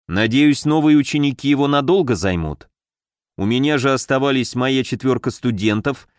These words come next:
которым тоже требовалось уделять достаточно много внимания.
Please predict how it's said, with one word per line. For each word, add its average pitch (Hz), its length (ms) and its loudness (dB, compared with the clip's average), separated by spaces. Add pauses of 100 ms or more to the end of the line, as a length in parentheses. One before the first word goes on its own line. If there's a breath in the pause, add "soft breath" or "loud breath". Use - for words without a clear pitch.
(140)
которым 139 420 0
тоже 147 280 0
требовалось 131 640 0
уделять 127 500 0 (200)
достаточно 117 680 -2
много 120 300 0
внимания. 104 720 0